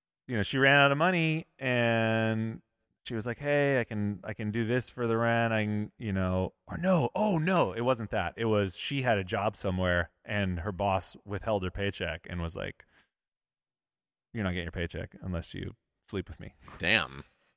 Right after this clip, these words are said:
Speaker 1: And she's like, "Man." And she's really open about, you know, when that happens to you and you don't have any money,
Speaker 2: Gnarly.
Speaker 1: you think about everything.
Speaker 2: Yeah.
Speaker 1: Like, you consider all the options. You're like, "Well, I could do that,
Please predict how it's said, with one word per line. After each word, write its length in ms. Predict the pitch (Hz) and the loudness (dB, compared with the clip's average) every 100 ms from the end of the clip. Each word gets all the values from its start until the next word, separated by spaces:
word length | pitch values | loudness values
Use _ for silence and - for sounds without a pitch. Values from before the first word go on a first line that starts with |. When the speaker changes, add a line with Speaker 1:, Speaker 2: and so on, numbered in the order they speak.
| _ | _
Speaker 1:
And 120 | 98 92 | -10 -8
she's 260 | - 92 | -8 -6
like, 260 | 95 101 - _ _ _ _ _ _ _ _ _ _ _ | -6 -8 -14 _ _ _ _ _ _ _ _ _ _ _
"Man." 560 | 113 120 110 98 90 85 _ _ _ _ _ | -4 0 2 2 0 -4 _ _ _ _ _
And 200 | 131 123 | -2 0
she's 180 | - 160 | 0 2
really 240 | 170 175 | 4 4
open 280 | 127 143 131 | 4 2 0
about, 340 | 104 104 104 113 | 2 4 4 2
you 80 | |
know, 140 | 135 143 | 2 4
when 180 | 123 117 | 4 2
that 260 | 135 180 | 2 2
happens 440 | - 156 196 127 - | 0 0 0 -2 -4
to 80 | 107 | -2
you 120 | 120 | 0
and 80 | 107 | 2
you 60 | |
don't 320 | 92 113 165 - | 0 0 -2 0
have 160 | 139 | -2
any 160 | 127 107 | 0 -2
money, 540 | 90 120 180 95 95 - _ - _ _ - | 0 0 0 0 -2 -6 _ -20 _ _ -6
Speaker 2:
Gnarly. 320 | 71 107 110 | -2 0 2
Speaker 1:
you 80 | 156 | 2
think 380 | - 196 269 175 | 0 -4 -2 -2
about 340 | 110 104 113 - | 0 0 -2 -4
everything. 640 | 160 117 87 80 - - - | -4 -4 -6 -8 -12 -16 -12
Speaker 2:
Yeah. 100 | - 82 | -4 -2
Speaker 1:
Like, 100 | 104 | -2
you 120 | 131 | -2
consider 520 | 135 123 190 170 131 | -4 -2 0 2 2
all 220 | 117 107 | 4 4
the 100 | 104 | 4
options. 460 | 113 139 - - 85 | 2 0 -2 -6 -6
You're 100 | 98 | 0
like, 180 | 95 92 | 0 0
"Well, 220 | 107 180 | 2 2
I 80 | 175 | 2
could 400 | - - 151 190 | -4 -4 -4 -2
do 120 | 127 | -2
that, 400 | 95 87 90 151 | -2 -2 -2 -4